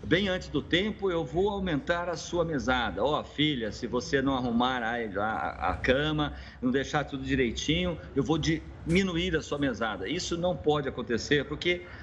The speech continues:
nós não estamos tratando com remuneração de atividades. A criança tem que ter obrigação.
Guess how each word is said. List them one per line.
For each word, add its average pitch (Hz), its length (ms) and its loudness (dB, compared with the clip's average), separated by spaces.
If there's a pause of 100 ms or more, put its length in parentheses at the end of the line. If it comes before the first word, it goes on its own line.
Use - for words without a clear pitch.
nós 160 380 0
não 185 160 0
estamos 180 340 -2
tratando 147 560 0
com 147 320 0 (120)
remuneração 170 1000 0
de 139 80 -2
atividades. 95 800 -2 (240)
A 95 80 0
criança 143 580 0 (320)
tem 131 120 2
que - 120 -8
ter - 360 2
obrigação. 165 1000 0